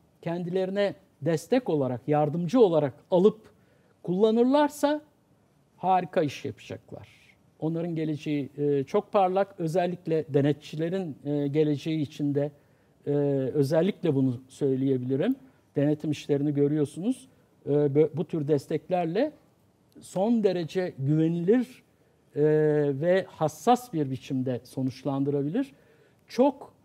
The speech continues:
e, doğru, harika denetim raporlarını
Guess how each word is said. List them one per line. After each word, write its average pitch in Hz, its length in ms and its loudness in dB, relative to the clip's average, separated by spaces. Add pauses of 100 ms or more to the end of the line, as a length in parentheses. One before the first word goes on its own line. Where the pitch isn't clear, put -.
(440)
e, 151 40 0 (760)
doğru, 214 600 10 (420)
harika 208 560 0
denetim 214 460 4
raporlarını 180 840 2